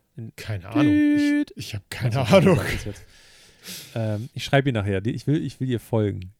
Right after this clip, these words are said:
Speaker 2: Ja.
Speaker 1: Aber sie macht bestimmt keinen Content.
Speaker 2: Doch,
Speaker 1: Sie guckt
Speaker 2: doch.
Speaker 1: nur.
Speaker 2: Nein, nein,
Speaker 1: Na,
Speaker 2: nein.
Speaker 1: sie lädt was hoch?
Speaker 2: Nein.
Speaker 1: Ich wollte grad sagen.
Speaker 2: Nein.
Speaker 1: Von eurem Hund oder so hätte ja sein können.
Speaker 2: Nein.
Speaker 1: Okay.
Speaker 2: Nein, nein, nein,
Speaker 1: Hätte ich ihr
Speaker 2: nein.
Speaker 1: zugetraut.
Speaker 2: Das stimmt. Also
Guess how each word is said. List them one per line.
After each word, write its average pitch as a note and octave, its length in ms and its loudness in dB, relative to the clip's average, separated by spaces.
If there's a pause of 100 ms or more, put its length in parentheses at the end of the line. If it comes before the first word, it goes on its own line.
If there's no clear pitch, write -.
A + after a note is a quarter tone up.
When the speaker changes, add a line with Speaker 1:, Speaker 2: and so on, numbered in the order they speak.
(140)
Speaker 2:
Ja. B2+ 120 -8
Speaker 1:
Aber G#2+ 100 2
sie G#2+ 80 -6
macht C3+ 140 2
bestimmt C3+ 260 -2
keinen A#2 160 -4
Content. G2+ 540 -14 (800)
Speaker 2:
Doch, A#3+ 340 -4
Speaker 1:
Sie - 60 -18
guckt - 180 2
Speaker 2:
doch. B2+ 80 -10
Speaker 1:
nur. G2 280 -10 (200)
Speaker 2:
Nein, F#2+ 420 -8
nein, E2+ 140 -18
Speaker 1:
Na, B2 220 0
Speaker 2:
nein. G2+ 120 -8
Speaker 1:
sie C#3+ 200 0
lädt E3 280 4
was D3+ 200 0
hoch? A3 360 2
Speaker 2:
Nein. G2 340 -8 (440)
Speaker 1:
Ich - 360 -10
wollte F#2 160 -14
grad - 120 -20
sagen. - 240 -20
Speaker 2:
Nein. A#2 600 -8 (840)
Speaker 1:
Von A2 120 -6
eurem G2+ 220 -6
Hund A#2+ 240 -4
oder F#2+ 220 -6
so F#2 120 -14
hätte F2+ 140 -10
ja F2+ 60 -8
sein F#2+ 200 -8
können. G2+ 380 -14
Speaker 2:
Nein. G2 360 -14 (280)
Speaker 1:
Okay. G#2+ 320 -8
Speaker 2:
Nein, G2+ 140 -12
nein, F2 160 -20
nein, - 340 -16
Speaker 1:
Hätte B2 80 2
ich D3 100 4
ihr G3+ 60 -2
Speaker 2:
nein. - 40 -14
Speaker 1:
zugetraut. - 540 -10 (480)
Speaker 2:
Das F#3 140 -4
stimmt. A2 220 0 (420)
Also A2+ 220 -6